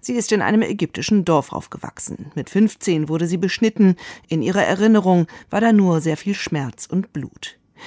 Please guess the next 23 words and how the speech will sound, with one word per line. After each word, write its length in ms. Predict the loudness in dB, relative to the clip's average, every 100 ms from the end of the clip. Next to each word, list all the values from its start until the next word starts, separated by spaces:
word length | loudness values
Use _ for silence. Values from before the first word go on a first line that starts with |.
| -20 -2
Wenig 260 | 0 2
später 520 | 0 0 0 2 0 0
heiratete 520 | 0 0 0 -2 -2
sie 280 | 0 0 0
und 120 | -4
bekam 360 | -6 -4 -6
kurz 280 | -4 -4 -4
hintereinander 680 | -6 -6 -2 -2 -2 -4 -8
vier 240 | -8 -8
Kinder. 380 | -8 -10 -12 -14 -20 _ _ _ _ -20 -12 0
Auch 240 | 0 2
ihre 240 | 0 0
eigenen 400 | 0 2 4 4
Töchter 360 | 2 -2 -2 -4
ließ 200 | -4 -6
sie 100 | -6
beschneiden. 680 | -6 -6 -6 -8 -8 -6 -6
Sie 140 | -6
hatte 200 | -4 -4
keine 280 | 0 0 2
Wahl, 280 | 2 2 2
sagt 260 | 0 0
sie, 220 | 0 0